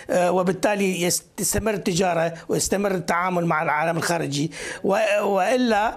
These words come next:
فهناك خسائر كثيرة تترتب على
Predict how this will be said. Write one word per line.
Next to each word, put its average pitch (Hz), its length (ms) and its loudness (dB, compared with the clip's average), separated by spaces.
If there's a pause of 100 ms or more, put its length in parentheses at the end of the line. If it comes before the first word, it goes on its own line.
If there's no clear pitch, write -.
(180)
فهناك 214 420 0
خسائر 208 500 0
كثيرة 190 540 0 (260)
تترتب 208 500 -2
على 190 360 0